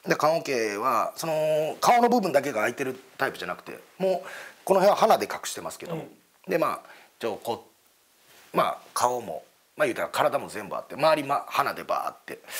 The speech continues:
Speaker 1: ね、されていて、全身が開いてる状態で、で、僕パッと顔見た時に、少し、ね、あの、ああいうのってね、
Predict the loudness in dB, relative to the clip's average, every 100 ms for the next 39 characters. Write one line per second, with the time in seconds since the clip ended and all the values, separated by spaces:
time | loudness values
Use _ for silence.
0 | -4 -4 -6 -2 -2 0 -4 -10 -6 -6
1 | -6 -10 -8 -4 -2 -2 -2 0 0 -2
2 | -6 -6 -6 -8 -10 -12 -16 _ -8 -6
3 | -2 0 0 -4 -4 -4 -4 -8 -10 -10
4 | -12 -12 _ _ -20 -12 -6 0 2 2
5 | -2 -8 -14 -16 -2 4 4 4 -2 -2
6 | -2 4 4 4 0 -2 -4 -2 -2